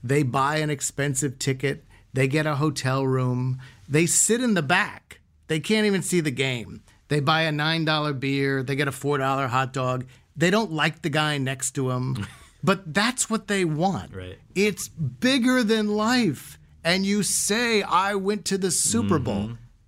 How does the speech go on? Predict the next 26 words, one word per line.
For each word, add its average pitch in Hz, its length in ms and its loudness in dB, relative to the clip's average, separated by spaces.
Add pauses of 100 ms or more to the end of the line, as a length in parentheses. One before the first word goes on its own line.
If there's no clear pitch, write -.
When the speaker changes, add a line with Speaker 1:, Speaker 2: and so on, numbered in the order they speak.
Speaker 1:
You 147 120 0
know 151 120 2
what? 214 280 0 (400)
I 131 100 -4
like 156 200 0
to 147 60 -8
sit 156 180 -2
on 151 60 0
my 139 100 -2
couch. 113 220 -6
Speaker 2:
Right. 117 280 -2 (540)
<laughs> - 500 -12
Speaker 1:
Why 202 280 2
shouldn't 247 440 -2
we 202 200 -2
all 165 720 -2 (100)
have 147 440 -2
that 131 420 -2 (200)
choice? - 580 -2 (300)
Speaker 2:
Right. - 240 -14 (480)
I 95 100 -4
know 98 220 0
it's, - 440 -4
it's 95 140 -10
probably 101 480 0
di-, 92 200 -6